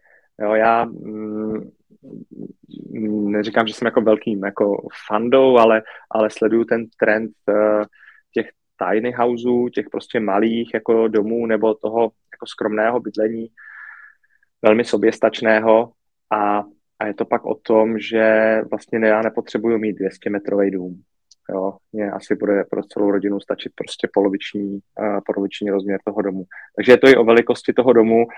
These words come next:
a říct si, ano, no, tak já jsem si chtěl koupit s rodinou dvě stě metrový dům a, a, a pozemek čtyři tisíce metrů, no, tak si koupím stometrový dům a ten pozemek bude mít třeba jenom osm set.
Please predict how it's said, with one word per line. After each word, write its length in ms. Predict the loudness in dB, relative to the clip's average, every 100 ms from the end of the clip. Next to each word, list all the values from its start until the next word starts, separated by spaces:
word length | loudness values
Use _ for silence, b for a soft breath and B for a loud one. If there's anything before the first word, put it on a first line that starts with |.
| B
a 40 | -4
říct 160 | 2
si, 80 | 4
ano, 180 | 4 2
no, 140 | -2
tak 120 | 0 4
já 80 | 4
jsem 180 | 2 -8 -10
si 180 | -12 -10
chtěl 200 | -2 -2
koupit 280 | 2 0 0
s 20 |
rodinou 300 | 0 0 0
dvě 120 | 0
stě 160 | -2 -4
metrový 380 | -2 2 4 4
dům 320 | 4 2 4
a, 200 | 2 2 -4 B B
a, 160 | -2 2
a 260 | 4 4 2
pozemek 360 | 0 -2 -2
čtyři 240 | -4 -4 -4
tisíce 360 | -6 -8 -2
metrů, 400 | -2 0 0 0 -2 B B B _ -6
no, 200 | -2 0
tak 220 | -2 -4
si 140 | -10 -4
koupím 320 | -2 -2 -6
stometrový 560 | -6 -8 -8 -2 0
dům 160 | 2 0
a 60 | -2
ten 160 | -4
pozemek 300 | -6 -4 -4
bude 140 | -2 -2
mít 140 | -4
třeba 240 | -6 -4 -2
jenom 160 | -4
osm 240 | -8 -12 -12
set. 260 | -10 -12